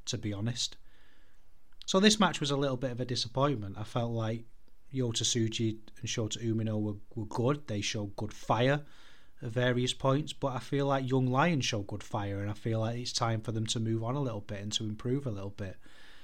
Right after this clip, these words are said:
I was really critical of Great-O-Khan's excursion, but I thought at this point he was better than Shota Umino is.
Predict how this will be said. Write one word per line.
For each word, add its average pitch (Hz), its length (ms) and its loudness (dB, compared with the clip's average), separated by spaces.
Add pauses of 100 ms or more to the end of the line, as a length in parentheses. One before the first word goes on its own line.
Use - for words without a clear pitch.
(180)
I 139 60 8
was 123 140 6
really 131 220 8
critical 135 440 2
of 110 80 0
Great-O-Khan's 120 760 4
excursion, 107 600 -2
but 117 120 0
I 107 60 0
thought 127 480 4
at 107 140 -12
this 131 200 2
point 107 460 -4
he 120 160 -4
was 110 140 -2
better 104 540 0 (400)
than 120 100 0
Shota 110 420 2
Umino 104 500 2
is. 110 200 -2